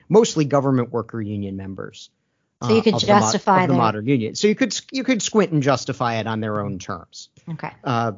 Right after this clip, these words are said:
Speaker 1: there was a tax increase ballot measure. There was a ballot measure, uh, that would, would overturn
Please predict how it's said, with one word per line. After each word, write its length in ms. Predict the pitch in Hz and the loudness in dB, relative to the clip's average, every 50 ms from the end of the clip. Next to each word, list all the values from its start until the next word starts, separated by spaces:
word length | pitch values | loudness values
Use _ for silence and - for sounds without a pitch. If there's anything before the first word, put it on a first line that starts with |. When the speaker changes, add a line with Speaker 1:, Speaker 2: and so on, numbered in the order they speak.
| - | -4
Speaker 1:
there 120 | - 131 120 | -2 -2 -2
was 120 | 110 104 | 0 -2
a 60 | 117 | -4
tax 420 | 98 - - 165 143 127 - - 147 | -6 -4 -2 -2 -2 -2 -2 -4 -4
increase 720 | 143 131 - - 135 120 120 117 110 - - - - - | -4 -4 -4 -6 -6 -4 -4 -6 -6 -8 -10 -12 -14 -16
ballot 360 | - - 127 123 120 117 120 | -8 -6 -4 -4 -4 -6 -6
measure. 520 | 113 123 123 117 107 113 123 117 113 110 104 | -8 -8 -10 -10 -10 -8 -8 -6 -6 -6 -6
There 160 | 113 107 104 | -6 -6 -6
was 500 | 104 107 101 101 101 98 95 92 - - - | -6 -6 -6 -6 -8 -10 -10 -12 -14 -14 -12
a 180 | 123 110 104 | -10 -10 -6
ballot 280 | 95 120 120 123 120 120 | -4 -4 -2 -2 -2 -2
measure, 540 | 127 117 117 107 107 113 110 104 104 98 - _ _ _ _ _ _ _ _ _ _ _ | -2 -4 -4 -4 -4 -4 -2 -2 -4 -6 -10 _ _ _ _ _ _ _ _ _ _ _
uh, 340 | - 123 120 110 98 98 - - - _ _ 208 123 | -4 -2 -2 0 -2 -4 -8 -12 -16 _ _ -18 -8
that 220 | 113 110 104 101 | -6 -6 -6 -4
would, 520 | 113 113 117 110 104 104 104 107 113 - 117 | -4 -4 -2 -2 -2 -2 -4 -6 -8 -8 -2
would 200 | 110 120 107 - - | -2 0 0 2 2
overturn 1080 | - 160 143 127 131 110 - - - - 208 185 175 170 165 160 156 151 147 139 - | 4 4 4 4 0 0 -2 -8 0 2 4 6 8 6 6 6 6 4 2 0 -2